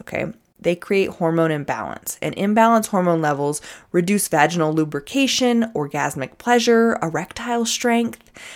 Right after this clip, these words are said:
Men and women both have stronger libidos when their testosterone levels are healthy. Now, as a woman, you're probably like, "Testosterone levels, really, Shauna?"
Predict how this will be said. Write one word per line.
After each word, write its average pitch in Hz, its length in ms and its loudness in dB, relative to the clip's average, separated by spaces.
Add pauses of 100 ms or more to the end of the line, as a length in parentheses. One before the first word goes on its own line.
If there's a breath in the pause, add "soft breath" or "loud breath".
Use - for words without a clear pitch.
(140 loud breath)
Men 220 240 4
and 254 140 6
women 220 280 6
both 202 340 2
have 233 220 2
stronger 190 580 4
libidos 190 840 2 (340 loud breath)
when 175 420 4
their 170 260 2
testosterone 165 720 2
levels 147 280 -2
are 131 100 2
healthy. - 540 -8 (240)
Now, 180 200 -2
as 165 160 0
a 175 80 4
woman, 202 340 2
you're 151 140 -4
probably 156 340 0
like, 135 460 -2
"Testosterone 165 720 -2
levels, 156 360 -2
really, 151 220 -2
Shauna?" 156 400 -6